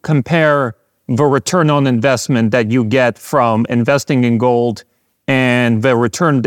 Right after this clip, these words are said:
on investment that you get from investing in the stock of some high-performing company, the stock would bring you far better rever-, return on investment." Does he have a fair point,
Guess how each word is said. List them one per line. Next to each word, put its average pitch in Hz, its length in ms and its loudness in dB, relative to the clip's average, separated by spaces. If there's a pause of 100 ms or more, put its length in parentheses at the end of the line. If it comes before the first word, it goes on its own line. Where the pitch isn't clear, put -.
(120)
on 131 220 0
investment 127 500 0
that 123 120 0
you 117 80 0
get 113 280 0
from 135 260 0
investing 127 800 0
in 120 140 2
the 113 100 0
stock 135 400 0
of 123 100 -2
some 131 260 0
high-performing 123 800 -2
company, 139 560 0 (460)
the 127 140 0
stock 160 380 0
would 127 240 -4
bring 143 220 0
you 131 140 0
far 139 240 0
better 131 280 0
rever-, 120 540 0
return 123 420 0
on 120 160 2
investment." 107 600 -2 (640)
Does 165 160 4
he 220 140 2
have 196 220 0
a 170 60 -4
fair 175 300 0
point, 185 420 -2